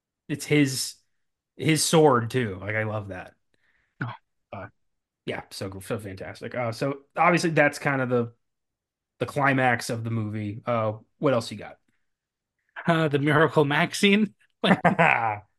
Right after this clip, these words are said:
Speaker 2: when he goes in and he's like, he's like, "No, no, no, no. He's only partly dead." <laughs>
Speaker 1: Ah, look who knows so much. <laughs>
Speaker 2: Like, uh,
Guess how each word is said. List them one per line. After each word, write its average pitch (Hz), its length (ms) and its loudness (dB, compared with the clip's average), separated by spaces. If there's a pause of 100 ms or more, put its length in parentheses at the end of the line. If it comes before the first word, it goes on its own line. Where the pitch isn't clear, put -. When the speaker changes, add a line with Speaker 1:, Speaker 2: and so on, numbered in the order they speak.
(200)
Speaker 2:
when 151 160 2
he 160 80 2
goes 160 320 4
in 156 220 0
and 143 120 -4
he's 131 240 -4
like, 123 160 -2
he's 135 140 2
like, 147 100 2
"No, 196 300 6
no, 175 160 4
no, 165 100 2
no. 143 200 0
He's 165 220 -2
only 156 520 -4 (420)
partly 190 400 4
dead." 120 300 -6 (160)
<laughs> 120 80 -14 (1500)
Speaker 1:
Ah, 285 500 6
look 233 200 6
who 220 100 4
knows 214 300 2
so 214 160 2
much. 214 500 -4 (340)
<laughs> - 20 6 (1900)
Speaker 2:
Like, 330 240 4 (1300)
uh, 180 120 -2